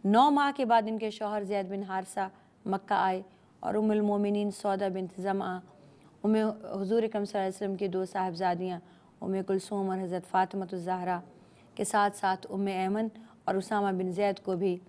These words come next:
मदीना मुनव्वरा साथ ले गए। ग़ज़वा अहद में अगरचे उम्मे ऐमन काफ़ी ज़ईफ़ थी, मगर घर बैठने को जी ना चाहा, इसलिए इन ख़वातीन में शामिल हो गईं जो मुजाहिदीन को पानी पिलाती थी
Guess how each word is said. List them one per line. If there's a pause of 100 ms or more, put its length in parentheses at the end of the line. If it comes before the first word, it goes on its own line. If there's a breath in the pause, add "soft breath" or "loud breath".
(360)
मदीना
मुनव्वरा
साथ
ले
गए। (1400 loud breath)
ग़ज़वा
अहद
में
अगरचे
उम्मे
ऐमन
काफ़ी
ज़ईफ़
थी, (480 loud breath)
मगर
घर
बैठने
को
जी
ना
चाहा, (560 loud breath)
इसलिए
इन
ख़वातीन
में
शामिल
हो
गईं (360 loud breath)
जो
मुजाहिदीन
को
पानी
पिलाती
थी